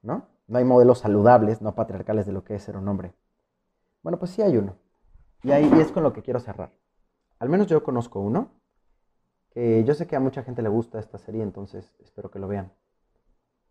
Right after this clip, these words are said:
El tío Airo, de la leyenda de Aang de Avatar, es un rol que podemos seguir. Su historia es increíble. El arco de redención de Zuko es de lo que más hablamos,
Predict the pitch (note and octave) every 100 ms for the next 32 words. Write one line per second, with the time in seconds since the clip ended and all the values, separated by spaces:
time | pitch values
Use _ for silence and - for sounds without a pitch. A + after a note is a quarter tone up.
0 | _ _ _ _ _ A#2 A#2 E3+ E3 B2+
1 | A#2+ A#3 - _ _ - G#2+ G2 G2 A2
2 | B2+ A2 G#2 A#2 G2 G#2 A2+ - F#2 -
3 | _ _ _ _ _ _ - C#3+ D3+ C3+
4 | B2+ A#2 A2+ G#2+ - F2 - _ _ _
5 | _ A#2 - C3+ C#3+ B2+ G2 G2+ F2+ F#2+
6 | _ - A2+ C3 C#3 D3+ A#2+ A2+ G2+ B2
7 | A#2 - D3+ D3 C#3 A#2+ A#2+ A2+ A2+ B2
8 | B2+ A#2+ B2 G#3